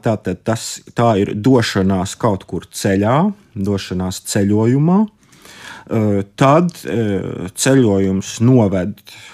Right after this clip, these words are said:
kaut kādā noteiktā vietā, kur tiek, eh, piedzīvotas, eh, nu, dažādi notikumi,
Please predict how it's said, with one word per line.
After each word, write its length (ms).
kaut 260
kādā 420
noteiktā 720
vietā, 600
kur 160
tiek, 360
eh, 140
piedzīvotas, 1200
eh, 40
nu, 540
dažādi 720
notikumi, 800